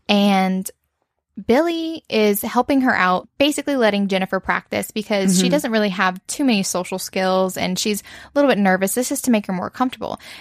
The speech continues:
Speaker 1: And he just out of the blue says, "You don't know how gorgeous you are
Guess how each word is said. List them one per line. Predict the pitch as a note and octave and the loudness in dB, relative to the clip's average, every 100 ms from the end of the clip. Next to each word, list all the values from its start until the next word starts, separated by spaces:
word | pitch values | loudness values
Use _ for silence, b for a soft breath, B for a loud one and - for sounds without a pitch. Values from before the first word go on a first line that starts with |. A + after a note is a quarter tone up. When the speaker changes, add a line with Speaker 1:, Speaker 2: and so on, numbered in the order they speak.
| B | B
Speaker 1:
And | C4 | 2
he | C#4+ C#4+ B3 | 4 2 0
just | - D#4+ F#4+ - - - | 0 0 0 -8 -12 -4
out | G#3 A#3 | 0 0
of | |
the | C4+ | -2
blue | E4 E4+ | -2 -2
says, | - C4 A#3+ A#3 - B B B B _ | 0 0 2 0 -4 B B B B _
"You | G#3 | 0
don't | B3 B3+ | 2 2
know | D4 | 0
how | C4 | 0
gorgeous | G3 G3 A3 A#3 - | 0 0 2 0 -2
you | G3+ - | -6 -6
are | G#3+ E2 - | -6 -6 -8